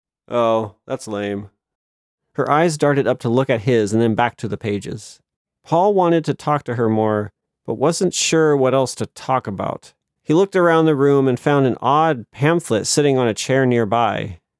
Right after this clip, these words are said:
This was printed on normal paper, and in big letters it said,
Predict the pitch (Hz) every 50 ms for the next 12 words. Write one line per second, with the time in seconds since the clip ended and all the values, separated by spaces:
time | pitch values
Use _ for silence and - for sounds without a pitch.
0 | _ _ _ _ _ _ _ _ - 156 190 - 233 202 160 - - 165 151 160
1 | 151 147 139 135 123 117 117 127 147 147 131 117 104 - 113 101 95 - - -
2 | - 123 90 92 117 - - 131 147 147 143 135 123 113 160 180 160 151 147 147
3 | 143 135 123 120 - - - 123 117 113 110 104 101 104